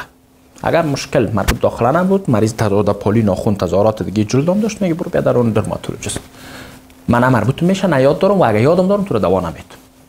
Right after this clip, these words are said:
در کل در ابتدا اهتمامات عمومی است. ناخون‌هایتان را نجوین، در ضمن از او از بیخ نگیرین، ناخون به شکل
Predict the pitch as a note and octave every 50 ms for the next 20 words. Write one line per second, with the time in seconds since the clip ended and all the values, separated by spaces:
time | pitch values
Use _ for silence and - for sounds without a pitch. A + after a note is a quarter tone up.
0 | _ _ _ _ _ _ _ - - - - - - - - - - - - -
1 | - - - - - - - - D3+ D#3 - - - F3+ A#2 G2 G#2 A2 F#2+ -
2 | - A2 F#2+ A#2 A#2+ C3 C#3+ D3 - - B2+ B2 - - A#2+ A#2 A#2 A#2+ C3 B2+
3 | B2+ - G#2 G#2 G#2+ G#2+ G2 F2 E2+ E2 - - - - - - G#2 - - A#2+
4 | A#2 A2+ - G#2 F2+ F#2 G2 G#2 G#2 A#2 B2 C3+ E3+ F#3 - - _ _ _ _
5 | _ _ - - G2+ G2 G2+ G#2+ G#2 G2 G2 F#2+ G#2 G2+ E2+ - - - G#2+ F#2+
6 | F2+ G2+ A#2 A#2 - - B2+ B2+ B2+ C3+ C#3 D3 D3+ D3+ A#2 G2 F2 - - B2+
7 | A#2+ G2+ G2+ - - A#2 A2+ - B2+ B2